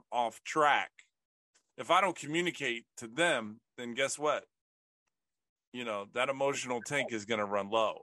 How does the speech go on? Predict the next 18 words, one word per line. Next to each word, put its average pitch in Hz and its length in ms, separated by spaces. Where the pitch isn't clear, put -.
And 95 160
so 95 580
I, 98 280
you - 80
know, 90 160
I, 151 280
I, 147 200
I 120 80
see 139 260
it 113 120
similar. 92 600
Am, 104 260
am 110 140
I 104 140
off 135 440
or 101 80
am 98 140
I, 85 160